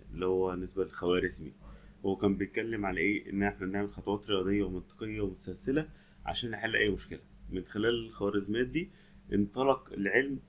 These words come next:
ووصل لخطوات كتير جدًا. فكانت البداية عند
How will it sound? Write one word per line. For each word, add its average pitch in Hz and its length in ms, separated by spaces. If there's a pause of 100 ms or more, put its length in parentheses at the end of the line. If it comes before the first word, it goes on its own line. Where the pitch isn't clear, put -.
(1800)
ووصل 110 280
لخطوات 101 280
كتير 104 160
جدًا. 90 280
فكانت - 300
البداية 104 440
عند 117 300